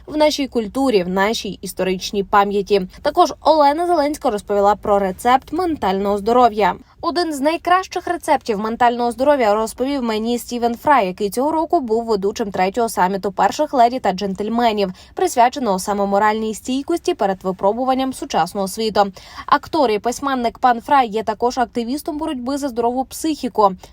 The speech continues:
Його порада — насамперед бути щирим із собою, чесно визнавати свої тривоги і проблеми, розповіла свій рецепт перша леді. Олена Фроляк попросила першу леді доповнити цей список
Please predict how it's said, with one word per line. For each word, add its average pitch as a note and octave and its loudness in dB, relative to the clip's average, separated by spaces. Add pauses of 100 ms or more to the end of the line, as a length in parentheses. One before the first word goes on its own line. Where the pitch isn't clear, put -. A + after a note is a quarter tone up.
Його C#4+ 0
порада — C4+ 2
насамперед G#3 0
бути F#3+ -4
щирим C4+ 0
із E4+ -2
собою, B3 4 (260)
чесно A#3 4
визнавати F#3 0
свої G3 -2
тривоги G#3+ 0
і D4 -4
проблеми, G3+ 2 (240)
розповіла A#3 2
свій F4+ -2
рецепт G3 0 (140)
перша F#3 2
леді. G#3+ 4 (140)
Олена E4+ 4
Фроляк E4+ 4
попросила B3+ 2
першу C4 0
леді C#4+ 2
доповнити D#4 2
цей G#3 -2
список C#4 -4